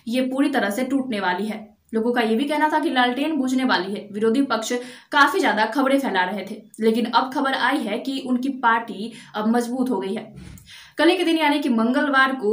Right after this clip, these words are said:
उन्हों-, अ, तेजस्वी यादव और जगदानंद सिंह जी ने मिलकर एक मिलन समारोह आयोज-,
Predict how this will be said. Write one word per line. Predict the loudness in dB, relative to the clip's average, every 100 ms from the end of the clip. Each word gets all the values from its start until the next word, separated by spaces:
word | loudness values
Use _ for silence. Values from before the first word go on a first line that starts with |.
| 4
उन्हों-, | 2 0 0 0 0
अ, | -2 -4
तेजस्वी | -2 -2 -2 -2 2
यादव | 4 4
और | 0 0 0
जगदानंद | 0 -2 0 2 2
सिंह | 2 2 2
जी | 2 0
ने | 0
मिलकर | -2 -2 -2 -4 -8 -4 -2
एक | 2
मिलन | 4 4 2
समारोह | 0 2 2 2 2
आयोज-, | 4 4 2 0